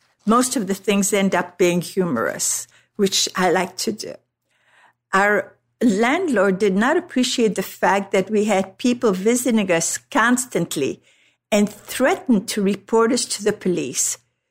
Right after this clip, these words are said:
Something about hearing us arguing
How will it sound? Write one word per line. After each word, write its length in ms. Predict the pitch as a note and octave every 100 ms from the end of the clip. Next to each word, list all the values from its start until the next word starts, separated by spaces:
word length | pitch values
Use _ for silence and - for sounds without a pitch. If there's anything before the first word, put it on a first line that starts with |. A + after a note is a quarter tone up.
| _ _ -
Something 640 | - C4 D4 - G4 F4
about 320 | B3+ G3 G3 G3 -
hearing 420 | B3 B3+ B3+ A3
us 200 | F#3+ - -
arguing 720 | F#3+ A3+ A3+ A#3+ A#3+ A3 G3+